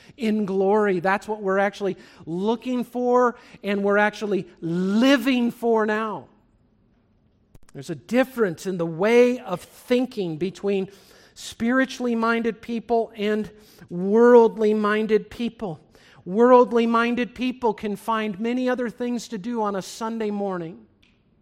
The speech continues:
other than come together with God's people and worship and listen to a sermon, yet another sermon out of Romans eight, right? But spiritually minded people are different.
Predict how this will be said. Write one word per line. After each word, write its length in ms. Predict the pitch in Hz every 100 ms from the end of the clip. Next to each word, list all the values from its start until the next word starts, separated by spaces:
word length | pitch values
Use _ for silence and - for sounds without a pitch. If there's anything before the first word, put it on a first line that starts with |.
| _ _ _ _ _ _ _ 160
other 300 | 180 180 156
than 160 | 151
come 200 | 160 180
together 380 | 147 151 160 151
with 160 | 135 -
God's 320 | 151 156 -
people 560 | - 180 196 131 160 - _ _ _ _ _ _ _ _ _ _ _
and 340 | 143 143 139 - _ _ -
worship 600 | 147 170 208 - 151 156
and 240 | 135 139
listen 360 | 156 185 185 156
to 260 | - 185 160
a 280 | 147 143 - _ _ _ _
sermon, 800 | - - - 175 202 208 160 175
yet 160 | 160 160
another 400 | 156 160 180 196
sermon 560 | - - 214 220 175
out 140 | 170 175
of 120 | 151
Romans 440 | 170 190 208 196
eight, 400 | 196 208 196 208
right? 260 | 160 160 240 _ _ _ _ _ _ _ _ _ _ _ _ _ _ _ _ _ _ _ _ _ _ _ _ _ _
But 160 | 127 -
spiritually 640 | - 151 202 208 208 160
minded 400 | 147 147 143 135
people 360 | 156 160 160 151
are 140 | 135
different. 720 | 131 175 - - 143 - -